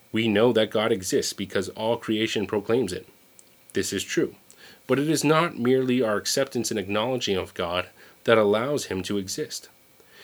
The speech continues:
His existence is mandatory for anything to be known or revealed to us. We see his fingerprint on all creation, but creation is only seen through him.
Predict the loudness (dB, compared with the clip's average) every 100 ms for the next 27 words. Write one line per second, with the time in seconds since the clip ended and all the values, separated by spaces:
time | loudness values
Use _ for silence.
0 | -20 -14 0 2 2 0 0 -2 -4 -4
1 | -4 0 0 0 -4 -6 -6 -10 -14 -14
2 | -4 -2 -2 -4 -4 -2 -6 -6 -8 -6
3 | -6 -6 -8 -10 -12 -2 0 0 -4 -4
4 | -4 -4 -4 -4 -4 -8 -14 _ _ _
5 | _ _ -20 -20 -20 -20 -20 -18 0 2
6 | 2 2 2 2 0 0 2 2 2 0
7 | 0 -4 -2 0 0 2 2 2 -2 -8
8 | -12 -20 _ _ -20 -20 _ -2 -2 0
9 | 2 2 2 2 0 -2 -8 -6 -4 0
10 | 0 0 -2 -2 -2 -2 -6 -12 -6 -2
11 | -2 -4 -10 -6 -6